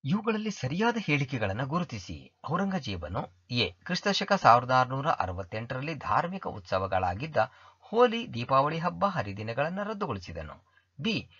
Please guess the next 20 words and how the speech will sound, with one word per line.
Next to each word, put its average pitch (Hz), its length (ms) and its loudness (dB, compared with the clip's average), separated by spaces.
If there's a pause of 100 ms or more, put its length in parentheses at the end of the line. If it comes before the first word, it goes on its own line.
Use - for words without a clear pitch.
(140)
ಕ್ರಿಸ್ತಶಕ 247 480 -2
ಸಾವಿರದ 175 360 6
ಆರುನೂರ 185 380 6
ಅರವತ್ತೊಂಬತ್ತರಲ್ಲಿ 139 920 -2
ಆಸ್ಥಾನದಲ್ಲಿ 185 720 0
ಸಂಗೀತ 196 460 -4
ಗೋಷ್ಠಿಗಳನ್ನ 120 640 -4
ರದ್ದುಗೊಳಿಸಿದನು. 127 680 -8 (580)
ಸಿ. 233 220 2
ಕ್ರಿಸ್ತಶಕ 220 520 -2
ಸಾವಿರದ 135 360 8
ಆರುನೂರ 202 420 2
ಎಪ್ಪತ್ತರಲ್ಲಿ 123 800 -6 (240)
ಹುಟ್ಟುಹಬ್ಬದಂದು 208 840 -2
ಆಚರಿಸುತ್ತಿದ್ದ 147 680 -2 (480)
ತುಲಾದಾನವನ್ನ 190 720 2
ರದ್ದುಗೊಳಿಸಿದನು. 104 880 -8
ಹಾಗಾದರೆ 190 520 0
ಸರಿಯಾದ 175 400 -6
ಹೇಳಿಕೆಗಳು 135 760 -8